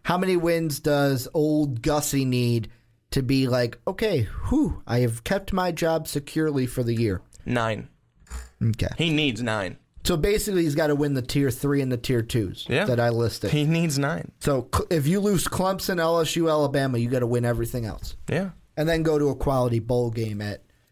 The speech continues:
Speaker 1: nine wins. But, yeah, their big thing is gonna be the schedule,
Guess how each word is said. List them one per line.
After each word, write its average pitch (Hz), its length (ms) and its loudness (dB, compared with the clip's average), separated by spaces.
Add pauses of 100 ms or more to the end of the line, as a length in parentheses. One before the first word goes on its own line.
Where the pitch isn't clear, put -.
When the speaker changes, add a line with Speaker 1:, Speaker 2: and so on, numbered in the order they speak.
(160)
Speaker 1:
nine 123 420 0
wins. 127 320 0
But, 127 260 -2 (300)
yeah, 139 160 2
their 151 160 2
big 175 240 0
thing 180 240 -2
is 139 140 0
gonna 147 200 0
be 143 320 2
the 135 200 0
schedule, 202 920 0